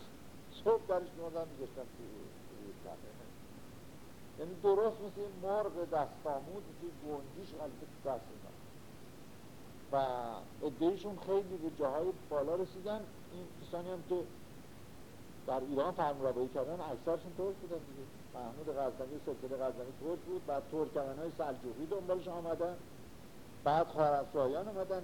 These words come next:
که اونا، اونا هم ترک بودن، بعد مغول آمد که دیگه چه عرض کنم، بعد هم دیگه الی آخر دیگه. شاه عباس هم که، شاه عباس هم که ترک نبود، در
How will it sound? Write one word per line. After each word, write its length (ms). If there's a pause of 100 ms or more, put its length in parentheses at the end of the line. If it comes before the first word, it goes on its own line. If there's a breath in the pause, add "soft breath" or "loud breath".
که 60
اونا، 200 (360)
اونا 220
هم 140
ترک 220
بودن، 360 (1120)
بعد 320
مغول 440
آمد 300 (100)
که 60
دیگه 320
چه 60
عرض 280
کنم، 260 (320)
بعد 220
هم 100
دیگه 220
الی 100
آخر 340
دیگه. 300 (340)
شاه 380
عباس 360
هم 160
که، 220 (600)
شاه 140
عباس 360
هم 120
که 80
ترک 300
نبود، 220
در 160